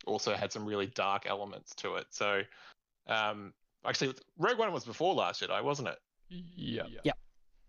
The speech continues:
Speaker 1: Yeah, sorry, so maybe not influencing that one, but we're definitely getting content now that I don't think we would have potentially ever seen from the Star Wars scene. But my
Speaker 3: Well,
Speaker 1: biggest gripe
Speaker 3: even
Speaker 1: going back to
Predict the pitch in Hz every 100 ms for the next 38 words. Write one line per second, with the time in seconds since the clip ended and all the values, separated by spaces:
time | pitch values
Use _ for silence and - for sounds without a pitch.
0 | - - - - - - - - 113 104
1 | 87 - 120 101 98 113 120 110 98 -
2 | _ - 117 117 107 104 101 107 80 98
3 | 98 - - - - - - 131 123 147
4 | - 180 156 110 - 113 113 113 107 107
5 | 104 104 95 113 117 110 120 110 107 101
6 | 98 - - - 104 - 95 92 90 92
7 | _ 127 107 - - 107 101 101 131 -
8 | 110 101 - 87 90 90 - - 50 -
9 | 151 _ _ _ _ _ - - - -
10 | 254 247 254 240 247 247 127 117 156 117
11 | 117 208 - -